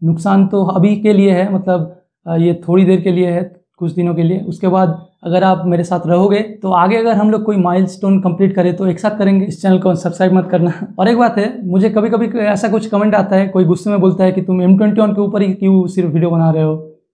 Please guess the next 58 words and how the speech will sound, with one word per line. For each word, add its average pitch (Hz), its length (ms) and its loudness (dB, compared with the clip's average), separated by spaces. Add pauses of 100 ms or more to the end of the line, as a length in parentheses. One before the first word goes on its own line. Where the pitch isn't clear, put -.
कोई, 165 140 -2
मतलब, 160 280 0
कोई 175 140 0
दूसरे 180 380 2
overall 190 380 2
topic 190 260 0
पर 190 120 0
video 175 200 2
बनाओ। 175 280 -2
तो - 280 -10
ऐसा 208 160 0
कोई 247 140 2
गुस्से 208 240 2
में 240 100 2
बोलता 208 240 2
है, 202 120 2
कोई 202 180 2
normally 190 320 4
बोलता 180 260 0
है, 170 100 -6
तो 180 160 -4
वो 180 140 0
सब 208 220 -4
comment 202 240 0
देखने 196 180 0
में 196 80 0
मुझे 190 120 2
अच्छा 190 240 -2
लगता 196 260 -4
है, - 180 -10
क्योंकि 175 180 -6
मैं 175 200 2
भी 196 80 0
चाहता 190 280 0
हूँ 196 100 2
कि 196 120 -2
overall 180 380 0
topic 185 300 -2
पर 180 140 -4
video 165 260 0
बनाऊँ। 175 280 0
और 208 280 0
ये 226 120 2
जो 240 120 2
step 247 200 0
मैं 226 160 0
ले 208 180 2
रहा 202 140 0
हूँ, 208 160 0
इससे 190 640 -2
नुकसान 190 320 -2
तो 208 100 0
मेरा 196 180 4
ही 196 120 2
है, 190 100 2
तो - 360 -16
देखते 185 420 -2
हैं 214 240 -8